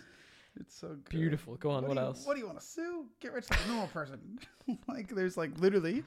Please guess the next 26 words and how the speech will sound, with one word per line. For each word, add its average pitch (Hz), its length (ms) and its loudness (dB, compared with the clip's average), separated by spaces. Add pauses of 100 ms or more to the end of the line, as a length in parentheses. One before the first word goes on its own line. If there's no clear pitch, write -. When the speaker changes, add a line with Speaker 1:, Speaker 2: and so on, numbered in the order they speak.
(240)
Speaker 1:
he 202 80 4
has, 208 240 8
like, 165 180 0
two 202 220 2
scenes 160 460 0
and 143 120 -2
he 151 80 0
just 139 300 -10
steals 156 340 0
the 139 100 -4
fucking 127 320 -2
movie 131 320 0
in 55 120 -14
them. - 100 -14 (100)
Speaker 2:
That's 139 220 0
why 135 140 6
he's 139 100 2
come 151 160 2
back 151 220 6
for 160 120 0
Spider-Man 160 380 4
No 165 140 4
Way 165 80 6
Home. 170 360 2
Speaker 1:
Yeah. 127 220 -4 (160)
Um, 147 540 0